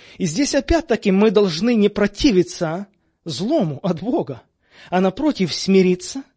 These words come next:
и исправиться. Зло или проблемы всегда, всегда неприятны, но они часто выступают в роли индикатора.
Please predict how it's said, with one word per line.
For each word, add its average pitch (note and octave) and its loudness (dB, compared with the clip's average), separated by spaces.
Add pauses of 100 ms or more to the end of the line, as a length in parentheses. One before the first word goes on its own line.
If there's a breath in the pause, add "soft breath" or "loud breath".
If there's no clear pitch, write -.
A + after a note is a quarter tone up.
(420)
и G3 0
исправиться. - -10 (1080)
Зло G3 2
или G3+ 6
проблемы G3+ 4
всегда, A3 -4 (600 soft breath)
всегда A3 0
неприятны, G3+ 0
но F3+ 0
они F#3+ 2
часто A#3 -4
выступают F#3 -2
в E3+ -2
роли G#3 6
индикатора. F3 -2